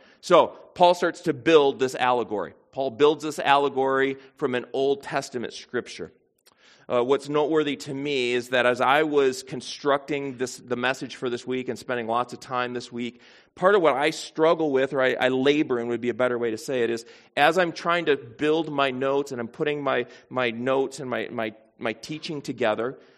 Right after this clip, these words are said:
I try and empathize with who my audience is. I try and think about who you are, not that I'm preaching to particular people, but what do these people know? What do they need to understand? How does this need to be applied to our lives? And I was trying to process through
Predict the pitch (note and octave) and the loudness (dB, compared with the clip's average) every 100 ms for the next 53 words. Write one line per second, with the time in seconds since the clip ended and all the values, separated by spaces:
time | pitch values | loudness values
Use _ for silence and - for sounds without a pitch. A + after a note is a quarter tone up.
0 | - E3 F#3 G#3 F#3 E3+ - E3 F3+ F#3+ | -2 -2 0 2 2 2 -2 -2 -2 -4
1 | - C#3 B2+ C3 C3+ - D3+ C3+ B2 - | 0 2 2 0 -6 -4 -6 -2 -2 -2
2 | A#2 A2+ G#2 F#2 - D#2 - _ _ _ | -4 -4 -6 -8 -14 -16 -18 _ _ _
3 | - D3 - F#3 E3+ F#3 E3 C#3 A#2 - | 0 0 2 0 0 -2 0 0 -2 -6
4 | F3+ G#3+ G#3 A#3+ A3+ B2+ A#2 C#3 D#3 F#3 | -8 -6 -4 -2 2 2 4 2 0 -2
5 | E3 E3+ E3+ E3+ D3+ - C#3+ F3 F3+ E3+ | -4 -4 -8 -6 -6 -6 -6 -6 -4 -4
6 | D#3+ D3+ D3+ D3 C#3 - - - C#3 E3+ | -2 -4 -2 0 0 -2 -14 0 0 2
7 | D#3+ D#3 - D#3+ B2+ B2 C#3+ D#3+ D#3+ C#3+ | -4 -6 -10 -6 -6 -4 -2 0 0 0
8 | C3 C3 B2 B2 A#2+ - A#2+ A#2+ A2 - | -4 -6 -6 -6 -6 -6 -8 -8 -8 -8
9 | E3 D#3+ D#3+ D3 C#3 C#3 B2+ B2 B2 A#2+ | -6 -4 -4 -4 -6 -6 -8 -8 -10 -6
10 | A2 - - C3+ C3 B2 A#2 A2 A#2+ C3+ | -6 -8 -6 -4 -4 -4 -6 -2 -2 -2
11 | C#3 C3+ - _ _ - _ - D#3+ D#3 | -2 -6 -12 _ _ -20 _ 0 2 2
12 | D3 F#3 G3+ D#3+ - E3+ E3 C#3+ - E3 | 4 4 4 -2 -2 -2 0 -4 2 4
13 | D#3 E3 C#3 - - F3 G3+ C#3+ C3 | 4 2 -2 -4 -12 -4 0 0 0